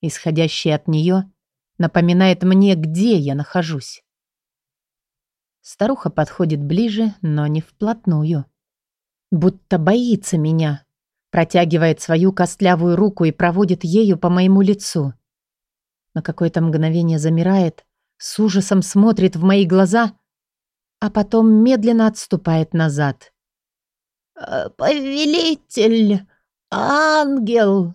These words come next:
она ангел!» Слышу испуганный выдох от Аллы, вижу шок в глазах старухи.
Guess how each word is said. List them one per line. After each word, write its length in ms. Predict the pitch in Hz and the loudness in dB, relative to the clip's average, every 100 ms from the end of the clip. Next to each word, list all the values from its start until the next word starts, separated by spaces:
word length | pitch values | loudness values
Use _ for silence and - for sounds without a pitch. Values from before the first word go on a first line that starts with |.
| - | -8
она 680 | - 247 285 302 302 285 262 _ _ - | -4 -2 -2 0 0 0 -4 _ _ -4
ангел!» 1160 | 330 370 392 339 240 220 170 180 185 185 151 - _ _ _ _ | 0 0 2 0 2 0 2 2 2 0 -2 -10 _ _ _ _
Слышу 540 | - 185 185 - 190 | -8 0 0 0 -2
испуганный 640 | 175 - - 196 196 185 170 | -2 -4 -6 0 2 2 2
выдох 380 | 214 185 - | 0 0 -2
от 180 | 180 - | -4 -2
Аллы, 360 | 233 226 160 - _ _ - | -2 0 -2 -6 _ _ -2
вижу 280 | 220 233 | -2 0
шок 420 | 247 - 311 214 165 | -4 -4 -2 -2 -2
в 80 | |
глазах 360 | 156 180 196 226 | 0 0 0 -4
старухи. 680 | - 247 269 220 - 170 143 | -6 -2 0 -2 -2 -4 -4